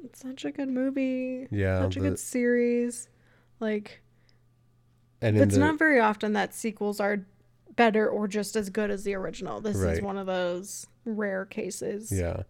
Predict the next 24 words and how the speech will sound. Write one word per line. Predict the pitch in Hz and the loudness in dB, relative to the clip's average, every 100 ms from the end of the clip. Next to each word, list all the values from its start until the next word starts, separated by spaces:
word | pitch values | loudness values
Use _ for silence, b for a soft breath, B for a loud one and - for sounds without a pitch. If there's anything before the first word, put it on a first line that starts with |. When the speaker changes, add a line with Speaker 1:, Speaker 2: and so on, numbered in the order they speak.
| b b b | b b b
Speaker 2:
So | - 113 | -2 0
the | 101 | 2
first | - 127 - | 6 4 6
one | 120 | 6
was | 107 98 | 6 4
about | 90 95 92 92 87 - _ _ _ _ _ _ | 4 6 6 4 2 -4 _ _ _ _ _ _
basically | 104 104 - 107 95 92 | 4 4 4 2 2 4
Hiccup | 110 107 101 | 2 0 0
learning | 101 95 92 90 90 87 - _ _ _ _ _ _ _ _ _ _ - - | 2 4 2 0 -2 -4 -8 _ _ _ _ _ _ _ _ _ _ -20 -2
how | 113 101 98 95 92 92 - | 2 4 4 4 2 0 -2
and | 98 92 90 | -2 0 2
what | 92 78 | 2 2
dragons | 95 90 90 87 | 2 2 2 0
were, | 82 82 | 0 2
how | 90 | 2
to | 90 | 0
train | 85 - 90 87 | -2 0 2 2
them, | 87 85 85 | 2 0 0
and | 82 87 | 0 2
then | 90 90 87 b b b b b - | 2 2 0 b b b b b 2
try | 113 98 | 6 6
to | |
convince | - 98 98 90 - - - - _ _ | 4 2 4 4 0 -8 -18 -20 _ _
the | 101 95 90 90 90 85 82 76 | -4 0 2 2 2 0 0 -4